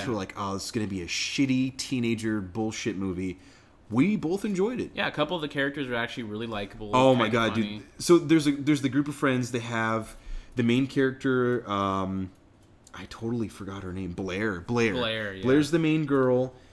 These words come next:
Speaker 1: and then there's her boyfriend, Mitch. Um, and then there's their, but they're, like, they're drunk. There's a dude at home drinking, the drunk guy, Adam.
Speaker 2: Adam.
Speaker 1: He's my, my favorite.
Speaker 2: <laughs> Yeah, Adam
Speaker 1: He
Speaker 2: was
Speaker 1: was
Speaker 2: cool.
Speaker 1: fucking great. Um, and then they had,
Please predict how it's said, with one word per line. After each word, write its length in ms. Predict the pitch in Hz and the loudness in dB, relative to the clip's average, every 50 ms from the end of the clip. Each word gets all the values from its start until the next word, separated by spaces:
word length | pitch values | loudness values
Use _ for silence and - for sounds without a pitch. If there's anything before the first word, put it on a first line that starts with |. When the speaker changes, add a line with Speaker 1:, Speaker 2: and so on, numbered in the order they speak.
| - - - | -20 -14 -8
Speaker 1:
and 160 | 104 107 110 | -4 -2 0
then 160 | 110 110 110 110 | 0 2 2 0
there's 220 | 107 110 110 - | 0 0 -2 -2
her 120 | - - 110 | -4 -4 -4
boyfriend, 960 | 90 92 101 107 113 117 117 - 127 117 110 107 104 104 104 98 95 95 - | -2 -2 0 0 0 0 -2 -2 -2 0 0 0 -2 -2 -2 -4 -4 -4 -6
Mitch. 580 | 98 101 107 107 107 101 - - - - - - - - - - - - - - - - - - - - - - - - | -6 -4 -2 -2 -2 -4 -4 -6 -8 -8 -8 -10 -14 -20 -20 -20 -20 -20 -20 -20 -20 -20 -20 -20 -20 -20 -20 -20 -12 -6
Um, 800 | 95 95 98 95 95 92 92 92 92 92 92 90 90 92 95 - - | -4 -2 0 0 0 0 0 -2 -2 -2 -4 -4 -4 -6 -8 -8 -6
and 180 | 98 101 98 | -4 -4 -2
then 300 | 104 101 98 98 98 92 - | 0 0 0 0 -2 -2 -2
there's 280 | 107 101 101 95 95 | 0 0 0 -2 -2
their, 240 | - 104 98 95 92 | -2 0 0 2 0
but 380 | 90 90 - - 117 120 117 113 | -2 -4 -2 0 0 0 2 4
they're, 120 | 117 113 | 4 4
like, 100 | 107 104 | 4 2
they're 100 | - 107 104 | 0 -2 -2
drunk. 420 | 98 92 110 117 113 120 120 - | 0 0 2 2 2 2 0 0
There's 240 | 135 131 127 113 113 | 0 0 0 2 0
a 100 | 110 90 87 - - - | -2 -2 -6 -12 -16 -2
dude 180 | - 131 127 117 | 0 2 2 2
at 60 | 104 | 2
home 200 | 107 120 113 113 | 0 0 0 0
drinking, 340 | 95 107 110 107 107 104 98 | 0 0 -2 -2 -2 -4 -4
the 60 | 92 | -4
drunk 220 | 87 101 101 101 | -2 -2 -4 -4
guy, 140 | 95 101 92 - - | -4 -6 -6 -4 -4
Adam. 0 | 117 113 107 110 107 95 | -2 -2 0 0 -2 -2
Speaker 2:
Adam. 180 | 90 90 95 - - - | -4 -6 -8 -10 -12 -16
Speaker 1:
He's 440 | - - 156 170 202 220 226 185 151 | -6 -2 2 4 6 6 6 6 6
my, 180 | 151 127 131 - - - | 4 2 2 0 -4 -2
my 160 | 131 131 117 | 0 0 0
favorite. 360 | - - 208 - 95 87 90 | 2 0 0 0 0 0 -2
Speaker 2:
<laughs> 0 | - | -2
Yeah, 160 | 113 101 95 - - 113 117 | -4 -4 -6 -8 -8 -6 2
Adam 120 | 117 139 | 4 4
Speaker 1:
He 60 | 165 196 | 6 6
Speaker 2:
was 100 | 190 - | 4 2
Speaker 1:
was 80 | - - | 2 2
Speaker 2:
cool. 100 | 156 139 | 2 2
Speaker 1:
fucking 200 | - - 120 110 | 2 0 -2 0
great. 340 | 101 104 95 92 92 95 - - - - - - - - - | 0 0 0 0 -2 -4 -6 -10 -16 -20 -20 -20 -20 -20 -8
Um, 600 | - 101 104 104 101 101 101 101 98 98 98 98 95 - - - - - - - - - | -2 0 2 4 4 4 2 2 0 0 -2 -4 -4 -8 -16 -20 -20 -20 -20 -20 -6 -2
and 180 | 113 113 113 | 0 2 2
then 140 | 120 120 123 | 2 2 2
they 100 | 123 117 | 2 0
had, 640 | 113 110 117 117 110 110 110 107 107 107 104 98 | -2 -2 -4 -4 -2 -2 0 0 0 0 -2 -4